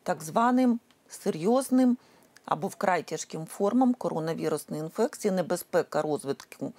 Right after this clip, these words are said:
саме для цієї групи пневмонії, гострого респіраторного синдрому, який може закінчитись неблагоприємно.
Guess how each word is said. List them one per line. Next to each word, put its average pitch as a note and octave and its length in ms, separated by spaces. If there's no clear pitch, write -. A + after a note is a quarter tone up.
саме E3 280
для D#3+ 120
цієї E3 500
групи D3+ 400
пневмонії, B3 1000
гострого F#3 540
респіраторного A3+ 840
синдрому, G3 600
який G3 440
може F#3+ 240
закінчитись D#3+ 960
неблагоприємно. D3+ 1000